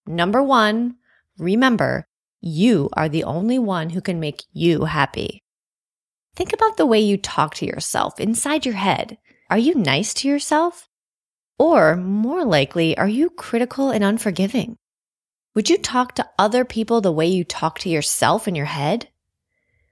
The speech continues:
I first heard this concept in the book The Untethered Soul by Michael A. Singer. I'll have a link to that book in the show notes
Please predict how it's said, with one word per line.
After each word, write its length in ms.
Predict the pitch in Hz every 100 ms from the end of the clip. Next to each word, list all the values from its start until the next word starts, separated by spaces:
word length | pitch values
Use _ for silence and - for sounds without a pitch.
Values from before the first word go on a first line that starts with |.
| _
I 100 | -
first 340 | 226 - 370 -
heard 160 | 240
this 140 | 214 202
concept 640 | - 180 175 175 165 -
in 60 | 175
the 80 |
book 260 | 156 165 165
The 160 | - -
Untethered 560 | 196 220 208 185 170
Soul 400 | - 175 160 147
by 240 | 139 156 151
Michael 380 | 165 185 156
A. 100 | 156
Singer. 540 | 160 - 165 151 151 151 _ _ -
I'll 80 | 190
have 160 | 202 202
a 60 |
link 300 | 202 226 262
to 80 | 262
that 180 | 240 190
book 180 | 175 170
in 80 |
the 80 | 156
show 340 | 156 - 151 151
notes 440 | 139 147 - -